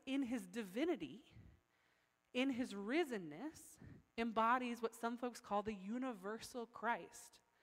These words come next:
Which is to say God's presence, God's connection, God's relationship to and intimacy with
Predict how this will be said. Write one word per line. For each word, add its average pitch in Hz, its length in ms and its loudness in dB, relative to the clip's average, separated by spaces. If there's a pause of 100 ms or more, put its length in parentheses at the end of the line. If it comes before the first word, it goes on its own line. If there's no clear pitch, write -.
(560)
Which 226 160 4
is 254 100 0
to 254 140 -2
say 247 500 2
God's 220 380 4
presence, 247 560 0
God's 214 260 2
connection, 247 760 -4 (600)
God's 226 300 6
relationship 202 720 -2
to 254 220 0
and 220 200 2
intimacy 240 560 -6
with 214 200 -4